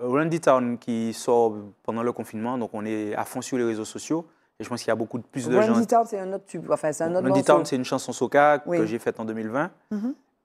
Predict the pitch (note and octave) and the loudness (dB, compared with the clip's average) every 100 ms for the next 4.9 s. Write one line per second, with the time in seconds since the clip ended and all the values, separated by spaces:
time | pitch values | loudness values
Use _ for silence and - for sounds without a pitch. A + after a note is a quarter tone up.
0 | _ C3 B2 A#2 A#2 D#3+ B2+ B2 A#2+ C3 | _ 0 4 4 4 2 2 2 2 2
1 | B2 A2 A#2 A2+ A#2+ A2 A2 G#2+ A#2+ - | 0 2 0 -2 -6 -2 -2 -2 -4 -8
2 | A#2 G#2+ G2+ G2+ G2+ G#2 - A2+ G#2+ - | -4 -2 0 -2 -2 -4 -4 -4 -4 -4
3 | G#2 G#2 G#2 - G#2+ - G#2 A#2 A#2 A2+ | -6 -6 -8 -8 -10 -8 -2 0 0 0
4 | - G#2 - G#2+ G#2 G2+ G#2+ B2+ | -4 -6 -2 -2 -2 -6 -2 -2